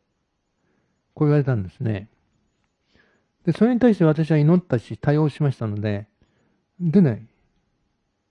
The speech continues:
出なかったんですが、一年のうちに四回連続入院ってあったでしょ。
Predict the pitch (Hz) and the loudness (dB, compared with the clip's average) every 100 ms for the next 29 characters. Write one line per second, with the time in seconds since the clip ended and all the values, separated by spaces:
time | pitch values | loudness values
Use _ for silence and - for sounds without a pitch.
0 | _ _ _ _ _ _ - 185 180 123 | _ _ _ _ _ _ 0 2 2 -2
1 | - 90 95 85 117 120 120 87 _ _ | -10 -14 -14 -10 -4 -2 -2 -6 _ _
2 | _ _ _ _ _ _ _ _ _ _ | _ _ _ _ _ _ _ _ _ _
3 | _ _ _ 143 127 220 240 202 156 117 | _ _ _ -4 -4 0 2 4 4 0
4 | - 110 107 131 180 185 208 202 196 196 | -4 -6 -2 2 2 2 2 2 2 2
5 | 170 170 165 165 160 147 151 135 - 107 | 2 4 4 4 2 0 -2 -2 -4 -10
6 | 90 98 95 | -8 -10 -10